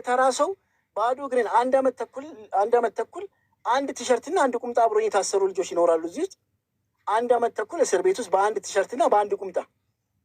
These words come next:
ያለ ጫማ አሳልፍን እስር ቤት ውስጥ ከወንድሞቼ ጋር። ወደ ሀገር መጣሁ። እቺ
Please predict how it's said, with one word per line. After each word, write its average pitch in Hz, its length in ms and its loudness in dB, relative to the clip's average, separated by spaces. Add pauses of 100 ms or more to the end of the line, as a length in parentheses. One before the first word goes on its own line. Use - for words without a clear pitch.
(400)
ያለ 190 220 0
ጫማ 185 300 0 (100)
አሳልፍን 247 560 0
እስር - 220 -6
ቤት 151 140 -6
ውስጥ 135 140 -14
ከወንድሞቼ 156 540 0
ጋር። - 140 -4 (420)
ወደ 359 160 -4
ሀገር 240 240 2
መጣሁ። 185 300 0 (840)
እቺ - 140 -12